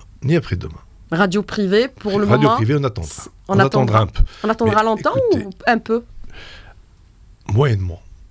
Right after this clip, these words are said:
Speaker 1: Je vais vous dire une chose, madame. Moi, je suis contre la précipitation. Je suis contre la passion. Je m'empresse pas, je me passionne pas. Je l'ai toujours dit.
Speaker 2: Il n'y a pas de, euh, de fréquence ?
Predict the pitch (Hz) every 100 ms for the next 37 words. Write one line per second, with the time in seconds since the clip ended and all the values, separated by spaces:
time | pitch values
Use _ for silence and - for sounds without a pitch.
0 | - - - 127 170 113 95 - 95 98
1 | - - 101 135 117 110 - - 151 104
2 | 90 - - - - - - - - 98
3 | 117 123 - 165 - 92 - 92 - -
4 | - - - - - - - - - -
5 | - - 101 131 147 147 - - 196 -
6 | - 131 170 151 - 78 87 - - 110
7 | 180 104 - - - - 190 214 202 196
8 | 196 185 180 180 175 185 185 180 180 175
9 | 165 175 - - 226 311 -